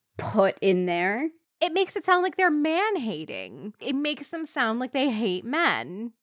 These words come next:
Speaker 2: I understand killing their husband for making them marry them. Like, that's not a man-hating thing to do. That's the, that's your partner did something shitty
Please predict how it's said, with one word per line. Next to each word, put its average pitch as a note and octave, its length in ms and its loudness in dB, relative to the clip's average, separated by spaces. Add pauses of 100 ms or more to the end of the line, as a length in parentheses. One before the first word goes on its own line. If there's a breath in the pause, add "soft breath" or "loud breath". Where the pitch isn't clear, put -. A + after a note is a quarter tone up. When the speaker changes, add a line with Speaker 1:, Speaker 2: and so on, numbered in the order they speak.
(240)
Speaker 2:
I B3+ 120 0
understand B3 680 -2
killing A#3+ 380 -2
their G3 160 0
husband G3 560 0
for F3+ 120 -6
making F#3 340 -6
them D#3+ 180 -12
marry F#3 380 -6
them. D#3+ 360 -6
Like, E3 300 -10
that's G3+ 220 -2
not F#3 160 -2
a E3+ 80 0
man-hating F3+ 520 -4
thing E3+ 200 -8
to D#3+ 60 -10
do. F#3 180 -2
That's E3 160 -8
the, E3+ 200 -4
that's F#3+ 200 0
your D#3+ 100 -6
partner F3 380 0
did E3+ 180 -6
something F3 300 -8
shitty E3 520 -6